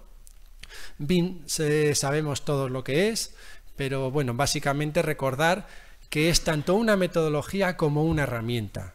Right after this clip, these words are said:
Es decir, bim no es solo una aplicación informática, sino que va mucho más allá, es una metodología,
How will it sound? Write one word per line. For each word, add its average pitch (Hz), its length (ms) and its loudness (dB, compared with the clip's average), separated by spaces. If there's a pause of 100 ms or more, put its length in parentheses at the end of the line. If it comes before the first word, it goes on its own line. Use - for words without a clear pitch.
Es 120 140 -6
decir, 120 280 -2
bim 165 400 -2
no 147 120 0
es 123 80 -2
solo 143 240 0
una 135 140 -2
aplicación 135 460 -4
informática, 202 720 -2
sino 135 380 -4
que 127 100 -8
va 131 120 -4
mucho 135 280 -6
más 135 220 -6
allá, 160 340 2 (260)
es 143 140 -6
una 147 180 0
metodología, 147 960 0